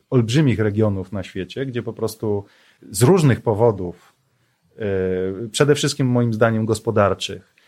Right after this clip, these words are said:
y, nastąpiły procesy selekcji naturalnej i te pszczoły tam są zdrowe i można na nich prowadzić względnie normalną gospodarkę pasieczną, czy normalną gospodarkę pasieczną. Często te pszczoły są jakby bardziej agresywne w tamtych rejonach, ale wynika to z tego, że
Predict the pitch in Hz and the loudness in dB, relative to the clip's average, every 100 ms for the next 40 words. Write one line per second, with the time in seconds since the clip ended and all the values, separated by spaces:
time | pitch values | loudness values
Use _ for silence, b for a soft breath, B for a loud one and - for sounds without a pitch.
0 | b b 131 110 110 127 117 131 117 - | b b -8 -2 0 2 2 2 2 0
1 | 107 120 - 110 98 107 107 - 110 104 | -2 -2 -2 -6 -2 0 0 -4 -4 -4
2 | 110 113 113 104 90 - 98 98 - - | 0 2 2 0 -4 -8 -8 -8 -6 -2
3 | 110 101 107 104 - 95 90 b b b | 0 2 0 -2 -4 -6 -6 b b b
4 | _ - 92 101 135 151 117 101 113 127 | _ -12 -2 2 4 4 4 2 2 2
5 | 123 120 110 107 104 110 104 117 104 101 | 2 2 2 2 0 -2 2 2 2 -4
6 | - - _ _ - 113 101 107 123 113 | -8 -16 _ _ -20 -16 -6 2 2 4
7 | 104 104 104 101 95 95 90 92 90 85 | 2 2 2 2 0 -2 -4 -2 -2 -2
8 | 90 82 - 95 - 87 92 92 104 107 | -8 -10 -10 -10 -8 -6 -4 0 2 2
9 | 98 92 90 - 87 87 - - 82 87 | 2 -2 -6 -8 -10 -10 -12 -12 -10 -8
10 | 104 101 139 139 139 135 - 131 123 - | -8 -2 0 2 2 0 0 0 2 0
11 | 120 120 B B _ 110 110 107 110 117 | -2 -4 B B _ -2 0 0 2 2
12 | 107 113 - 143 110 104 98 101 98 95 | 2 2 2 2 0 0 -4 -4 -2 -2
13 | 92 107 117 110 107 117 117 113 113 - | 0 -2 0 0 0 0 0 -2 -2 -6
14 | 104 117 113 | -4 0 0